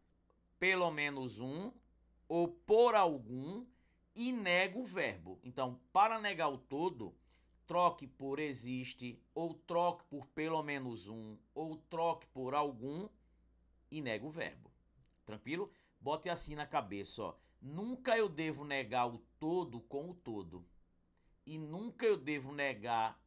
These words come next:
o todo com o nenhum.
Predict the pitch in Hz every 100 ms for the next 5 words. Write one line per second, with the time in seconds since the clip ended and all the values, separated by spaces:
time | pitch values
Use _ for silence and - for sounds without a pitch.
0 | _ _ 151 156 - - 156 180 135 117
1 | - - 151 143 127 151 - _ _ 101
2 | 127 175 123 95